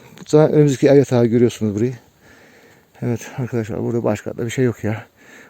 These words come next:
Buraya ancak dedektörle gelip aramak lazım. Evet başka. Neyse biz artık yavaş yavaş gitsek iyi olur. Çünkü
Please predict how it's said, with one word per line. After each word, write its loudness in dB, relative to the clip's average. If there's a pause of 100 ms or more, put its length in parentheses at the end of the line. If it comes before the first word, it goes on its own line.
(100)
Buraya 2
ancak 2
dedektörle -2
gelip -2
aramak -2
lazım. -4 (1300)
Evet -8 (640)
başka. -8 (1200)
Neyse 4 (520)
biz -6 (760)
artık -6 (1200)
yavaş 2
yavaş 0
gitsek 0
iyi 4
olur. 6
Çünkü 4